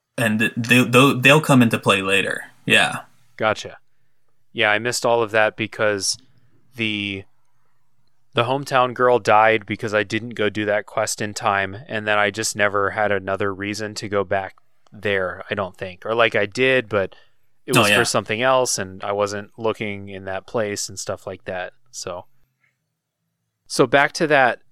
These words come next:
Speaker 2: dragon fight, which is the
Speaker 1: Yeah.
Speaker 2: like, I wanna say it's the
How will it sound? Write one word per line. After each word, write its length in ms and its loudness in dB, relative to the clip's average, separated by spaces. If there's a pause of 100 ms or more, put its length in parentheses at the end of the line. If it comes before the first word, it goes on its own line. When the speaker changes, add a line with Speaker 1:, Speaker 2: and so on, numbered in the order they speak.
(220)
Speaker 2:
dragon 480 0
fight, 400 -8 (280)
which 240 -6
is 220 -6
the 480 -6 (1040)
Speaker 1:
Yeah. 220 -4 (160)
Speaker 2:
like, 280 0 (920)
I 80 0
wanna 200 0
say 260 4
it's 200 -2
the 200 -4